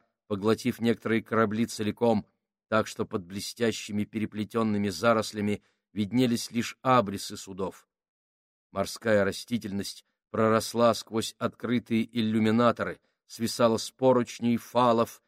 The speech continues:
и палубных рубок. Помимо водорослей, в этом дымящемся стоячем болоте по стенам, бизаням, клеверам и брамселям густо разросся грибок.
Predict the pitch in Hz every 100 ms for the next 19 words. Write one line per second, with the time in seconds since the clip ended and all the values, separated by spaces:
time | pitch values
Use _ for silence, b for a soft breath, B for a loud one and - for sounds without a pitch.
0 | _ _ 127 110 123 120 117 101 113 -
1 | 101 95 80 - _ _ _ _ _ _
2 | _ - 104 123 120 113 143 131 123 117
3 | 113 120 104 - 107 113 110 87 101 113
4 | 113 - 107 - 104 - 104 101 107 -
5 | 98 85 95 104 104 - 92 - 78 -
6 | - 117 110 101 90 80 82 110 110 101
7 | 92 - _ _ - 95 98 104 104 92
8 | 78 104 120 113 - 107 107 107 _ _
9 | _ _ 120 131 - 113 107 82 104 117
10 | 104 - 107 95 98 90 95 -